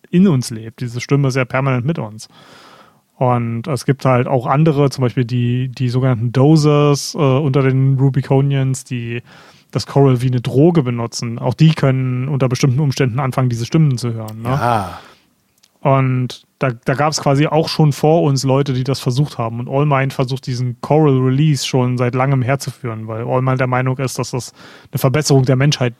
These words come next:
Speaker 1: mit sich bringt. Diese, ist so ein bisschen wie bei Mass Effect, <laughs> das, das, das dritte Ende,
Speaker 2: Ja.
Speaker 1: äh, wo, wo man weder das Gute noch das Schlechte nimmt, sondern beides irgendwie. Und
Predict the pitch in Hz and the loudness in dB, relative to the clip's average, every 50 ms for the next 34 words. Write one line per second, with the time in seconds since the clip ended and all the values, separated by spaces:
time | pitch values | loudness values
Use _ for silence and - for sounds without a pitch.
0 | _ - 127 123 - - 117 - - - 123 123 123 123 110 - 127 120 117 120 | _ -6 -6 -6 -6 -6 -10 -10 -10 -10 -10 -10 -10 -10 -8 -6 -6 -6 -6 -6
1 | 123 123 123 123 120 123 - _ - - - - _ - 120 156 151 170 165 170 | -4 -4 -4 -4 -4 -6 -10 _ -20 -20 -20 -12 _ -2 2 2 4 4 4 4
2 | 151 135 135 135 123 120 131 131 - 147 - - - - - - - - 220 175 | 4 4 4 2 2 2 0 0 0 -2 -4 -6 -8 -14 -12 -6 0 2 2 2
3 | 139 - 180 160 - 185 196 175 - _ - 143 127 - - 160 139 185 170 135 | 2 2 0 0 0 0 -4 -4 -4 _ 2 2 2 2 2 2 2 2 2 2
4 | - 139 147 147 147 147 147 151 147 160 147 123 156 160 - - - - - - | 2 2 2 2 2 0 0 2 4 4 4 4 2 0 -2 -6 -16 -20 -20 -20
5 | - - - - 123 117 107 - 147 135 131 127 120 123 127 135 151 170 170 147 | -20 -20 -12 -8 -6 -6 -4 0 0 2 2 2 0 -2 -2 -4 -4 -2 0 0
6 | 139 135 135 135 131 123 131 131 139 165 165 156 - 147 143 147 135 139 135 - | 2 2 2 2 0 -2 -4 -6 -8 -8 -4 0 2 2 4 4 2 2 0 0
7 | - - 160 160 156 156 143 143 131 - 143 - 165 156 - - - 123 127 131 | 0 0 2 2 2 2 2 0 0 -2 -2 0 0 0 0 -2 -4 -4 -4 -2
8 | 135 131 139 127 127 127 127 123 135 135 135 123 131 123 123 - - 196 156 135 | -2 -2 -2 -2 -2 -4 -2 -2 0 0 0 -2 -4 -6 -10 -12 -12 -10 -10 -10
9 | 131 - 165 156 165 196 208 226 190 151 135 135 143 | -10 -10 -10 -10 -10 -8 -8 -6 -4 -4 -2 -4 -4